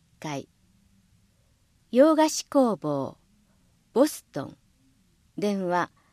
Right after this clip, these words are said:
八二二の八六四零。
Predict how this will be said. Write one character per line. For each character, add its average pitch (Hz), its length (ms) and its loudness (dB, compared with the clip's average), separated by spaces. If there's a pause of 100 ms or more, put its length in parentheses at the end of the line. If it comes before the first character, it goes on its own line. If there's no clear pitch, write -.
八 302 400 0
二 277 280 6
二 196 180 -2
の 160 260 -2 (160)
八 294 400 -2
六 285 260 0
四 170 300 -4
零。 139 320 -8